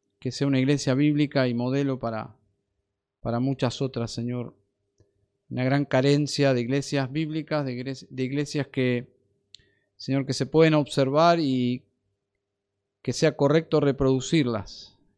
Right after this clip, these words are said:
en otros lugares, Señor. En algún sentido, emular esos ejemplos.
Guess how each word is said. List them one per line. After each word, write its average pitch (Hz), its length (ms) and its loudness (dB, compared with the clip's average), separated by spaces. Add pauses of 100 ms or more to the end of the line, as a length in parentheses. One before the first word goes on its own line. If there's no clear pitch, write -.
en 123 120 -4
otros 135 240 -2
lugares, 123 440 0
Señor. 113 360 -14 (440)
En 117 80 -6
algún 131 260 0
sentido, 143 720 2
emular 131 600 0 (1500)
esos 123 420 -6
ejemplos. 147 880 -2